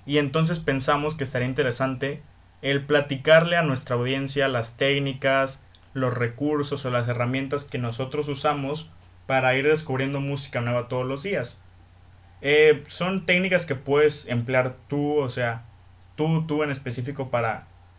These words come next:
encontrar cosas que te resulten interesantes, porque, bueno, nosotros en este podcast hacemos lo mejor que podemos para que, si nos escuchas continuamente,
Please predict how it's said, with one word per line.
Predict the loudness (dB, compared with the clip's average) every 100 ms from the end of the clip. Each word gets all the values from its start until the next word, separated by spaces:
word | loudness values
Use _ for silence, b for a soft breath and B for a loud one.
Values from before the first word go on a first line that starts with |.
| -20 -8
encontrar | -4 -2 -2 0 2 2
cosas | -2 -4
que | -6
te | -6 -4
resulten | -4 -4 -4 -2
interesantes, | -2 -2 0 0 0 -2 -4 -12 -20 -20 -20 -20 -18 2
porque, | 2 4 2 2 2 -2 -10
bueno, | -2 0 2
nosotros | 0 0 -2 -4 -2
en | -4
este | -4 -4
podcast | -2 -2 -2 -4
hacemos | -4 -4 -2
lo | -4
mejor | -4 -4 -4
que | -4
podemos | -4 -4 -2 -2 -4
para | -2 -2 -2 -4
que, | -6 -6 -10 b b -12
si | -2 0
nos | 2 0 -2
escuchas | -4 -2 -2 -2 -2
continuamente, | -4 -4 -2 -2 -2 -4 -4 -6